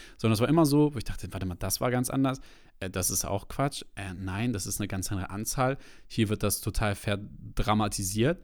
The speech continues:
Und das ist genau das Punkt, der Punkt. Es soll immer dramatisch, damit ihr euch das reinzieht. Das ist crazy.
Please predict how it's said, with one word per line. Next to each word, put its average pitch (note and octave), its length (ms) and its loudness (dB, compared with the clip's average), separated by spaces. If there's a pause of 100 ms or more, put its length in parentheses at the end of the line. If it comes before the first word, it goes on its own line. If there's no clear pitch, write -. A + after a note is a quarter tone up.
(720)
Und A2+ 80 -2
das C3 80 2
ist - 40 -4
genau D#3+ 140 0
das D#3+ 140 -2
Punkt, D#3+ 360 -4
der B2 80 4
Punkt. D3 320 -2
Es A2 140 -4
soll C3 220 -4 (100)
immer D3 420 -2 (760)
dramatisch, A2+ 880 0 (180)
damit A#2 420 4
ihr D#3+ 420 4 (340)
euch A#2+ 160 2
das G#2 180 -2
reinzieht. - 560 -2 (4000)
Das D3 240 4
ist A2 180 4
crazy. G#2+ 480 4